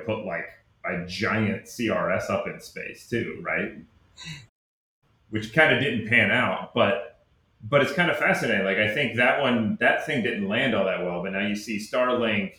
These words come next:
and Kuiper and all these things coming along. In your opinion, and especially given the visibility you have from your customers who are probably quite interested in a lot of that for a lot of different scenarios, how much more real is it now?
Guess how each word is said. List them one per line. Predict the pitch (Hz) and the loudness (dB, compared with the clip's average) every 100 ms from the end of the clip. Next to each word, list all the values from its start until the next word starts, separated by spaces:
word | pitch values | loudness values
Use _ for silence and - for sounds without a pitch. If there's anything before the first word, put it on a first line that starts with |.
| - | -10
and | 98 87 85 85 | -6 -6 -6 -10
Kuiper | - 113 113 117 104 95 92 | -2 0 2 0 2 2 0
and | 95 | 0
all | 98 | -2
these | 98 - | -4 -6
things | 95 85 | -10 -10
coming | - 90 85 | -10 -10 -10
along. | 85 101 107 87 - - _ _ _ _ _ | -10 -4 -4 -4 -10 -20 _ _ _ _ _
In | 123 117 | 0 2
your | 120 143 120 - | 4 4 2 2
opinion, | 156 147 117 | 0 2 2
and | 107 104 | 2 0
especially | - 147 - 110 82 - | -2 -4 -2 -4 -6 0
given | 113 110 107 98 | 2 4 4 2
the | 92 | 0
visibility | 90 104 92 87 101 92 | -2 -2 -2 -4 -2 -2
you | 90 87 | -6 -6
have | 87 - | -6 -6
from | 90 85 | -8 -10
your | - | -8
customers | 104 110 90 82 82 | -8 -6 -8 -10 -10
who | 85 | -12
are | 80 _ | -14 _
probably | - 185 131 117 101 87 - | -12 -6 0 2 2 -2 -14
quite | - - - 147 131 | -20 -12 0 2 2
interested | 139 120 - 104 92 | 0 -4 -2 -2 0
in | |
a | 90 | -2
lot | 87 90 | -2 -4
of | 87 | -4
that | 87 87 - | -4 -6 -6
for | 90 | -6
a | 85 | -4
lot | 87 87 | -2 -2
of | 87 | -4
different | 87 90 87 | -8 -14 -12
scenarios, | 90 92 104 90 80 - - - _ _ _ _ _ _ _ - | -4 0 2 2 -2 -8 -18 -20 _ _ _ _ _ _ _ -12
how | - 151 170 151 | 0 4 6 4
much | 131 135 127 | 4 2 0
more | 123 117 95 | 0 2 2
real | 92 113 107 95 95 - | 2 2 4 2 0 -2
is | 95 95 | -4 -4
it | 85 | -8
now? | 90 92 | -6 -4